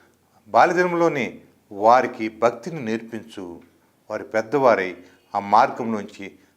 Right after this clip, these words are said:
తొలగిపోరు" అని దేవుడు మనకు చెబుతూ ఉన్నాడు. దీనిని దైవగ్రంథం ఏం చెబుతుందంటే, ఇంటి వారి దోషం.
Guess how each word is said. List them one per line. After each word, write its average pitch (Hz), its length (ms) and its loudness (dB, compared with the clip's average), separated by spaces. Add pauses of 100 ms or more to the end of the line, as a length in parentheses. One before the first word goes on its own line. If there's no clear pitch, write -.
(320)
తొలగిపోరు" 117 840 0 (380)
అని 98 120 -14
దేవుడు 110 340 -6
మనకు 98 300 -14
చెబుతూ 101 260 -16
ఉన్నాడు. 101 400 -14 (400)
దీనిని 160 500 -4
దైవగ్రంథం 139 600 0
ఏం 117 120 -2
చెబుతుందంటే, 90 960 -10
ఇంటి 160 400 -12
వారి 120 320 2
దోషం. 101 580 -8